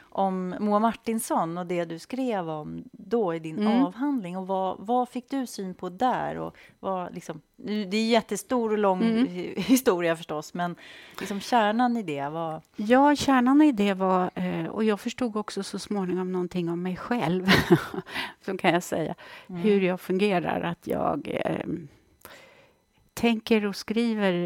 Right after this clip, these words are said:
Speaker 2: genom, eh, litteratur, så att får, eh, och, och känner,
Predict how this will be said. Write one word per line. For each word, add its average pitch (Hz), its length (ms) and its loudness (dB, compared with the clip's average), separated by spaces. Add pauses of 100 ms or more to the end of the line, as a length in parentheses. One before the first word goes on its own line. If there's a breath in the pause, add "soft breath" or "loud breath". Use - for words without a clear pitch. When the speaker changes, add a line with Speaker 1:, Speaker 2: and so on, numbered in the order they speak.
(120)
Speaker 2:
genom, 185 840 -2
eh, - 380 -8
litteratur, - 960 -4
så - 180 -8
att - 260 -10 (400)
får, 180 520 -6
eh, - 240 -10
och, - 220 -8 (160)
och 185 100 0
känner, 208 540 -4